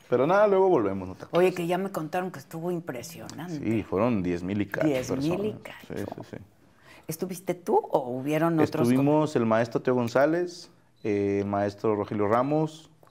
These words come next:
Speaker 1: La Cotorrisa.
Speaker 2: La Cotorrisa, sí.
Speaker 1: Eh, un servidor, Mike Salazar,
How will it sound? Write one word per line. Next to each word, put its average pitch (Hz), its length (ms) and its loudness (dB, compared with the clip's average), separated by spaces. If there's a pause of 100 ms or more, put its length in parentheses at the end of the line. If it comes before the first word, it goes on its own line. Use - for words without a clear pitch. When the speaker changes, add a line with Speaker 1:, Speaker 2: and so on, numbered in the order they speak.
Speaker 1:
La 98 120 2
Cotorrisa. 110 600 -2
Speaker 2:
La 151 60 0
Cotorrisa, 120 720 -8
sí. 131 380 -10
Speaker 1:
Eh, 98 840 0
un 104 120 -2
servidor, 123 580 2
Mike 120 240 -2
Salazar, 123 600 2